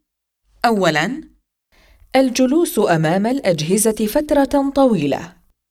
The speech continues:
مما يجعل الذاكرة طويلة المدى ضعيفة. ثانيًا، قد يزيد من قلة التواصل مع الناس. ثالثًا،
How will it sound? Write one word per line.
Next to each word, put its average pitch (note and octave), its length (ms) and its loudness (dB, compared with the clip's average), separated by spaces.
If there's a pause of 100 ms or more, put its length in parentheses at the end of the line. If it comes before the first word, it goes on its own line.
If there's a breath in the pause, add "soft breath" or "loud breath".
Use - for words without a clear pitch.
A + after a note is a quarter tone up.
مما E3+ 400 -2
يجعل E3 560 -2
الذاكرة A#3 640 -2
طويلة B3+ 680 -2
المدى G3+ 400 -2
ضعيفة. F#3+ 720 -4 (800)
ثانيًا، F3 640 -2 (720)
قد B3+ 200 0
يزيد C4 440 0
من G#3+ 260 -2
قلة G#3 420 -4
التواصل A#3+ 760 -2
مع D3+ 220 0
الناس. - 680 -6 (1040)
ثالثًا، F#3+ 720 -2